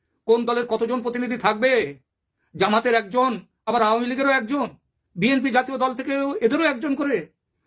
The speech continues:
কোন অনুপাতটা হবে? আওয়ামী লীগেরই বা কজন হবে? তাই হয় নাকি আনুপাতিক হারে? অতঃপর রাষ্ট্রপতির নয়া প্রস্তাব, তাহলে সংসদ ভেঙে দেওয়ার যে আদেশ দিয়েছিলাম, সেই আদেশটা প্রত্যাহার করে নিচ্ছি। আমি প্রত্যাহার করে নিলে,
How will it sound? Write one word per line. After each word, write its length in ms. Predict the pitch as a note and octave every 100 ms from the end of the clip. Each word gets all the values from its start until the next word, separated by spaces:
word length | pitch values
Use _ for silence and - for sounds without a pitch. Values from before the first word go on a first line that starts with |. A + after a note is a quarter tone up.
| _
কোন 240 | B3+ D4 C4+
অনুপাতটা 460 | B3+ C4+ C4+ E4
হবে? 540 | D4+ D#4+ C4 G#3+ C#3 B2
আওয়ামী 220 | G#3+ A#3
লীগেরই 240 | A#3+ C4 D4
বা 120 | C#4+
কজন 220 | C#4 C#4
হবে? 400 | C4 C4+ G#3 D#3 - _ _ _ _ _ _ _ _ _ _
তাই 140 | F3 F3
হয় 220 | D3 C3+
নাকি 600 | D3 - A#3 A#3 D#3+ B2+ _ _ _ -
আনুপাতিক 460 | E3+ F3 F3 A#3
হারে? 260 | G#3+ A3+ E4+ _ _ _
অতঃপর 360 | F#3+ A3+ G#3+ G#3
রাষ্ট্রপতির 460 | G3 - F3+ F#3 F3
নয়া 180 | E3+
প্রস্তাব, 340 | E3 E3+ G#3 G#3+ - _
তাহলে 200 | G#3 G#3+
সংসদ 320 | G#3+ G3+ G3
ভেঙে 240 | F#3 E3 G3
দেওয়ার 180 | G3+ F#3+
যে 80 |
আদেশ 360 | F#3 F3 F#3+ - _ -
দিয়েছিলাম, 540 | D#3 F#3+ F#3+ A3+ B3+ A#3 _
সেই 160 | - G3+
আদেশটা 320 | F3+ F3+ F#3+
প্রত্যাহার 360 | F#3+ F3+ G#3+
করে 160 | G3+ G#3+
নিচ্ছি। 300 | G3+ F#3+ G#3 - _ _ _ _ _
আমি 180 | C#3+ F#3+
প্রত্যাহার 400 | G#3+ F#3+ G3+ A#3+
করে 160 | B3+ A#3+
নিলে, 360 | A#3+ G#3+ E3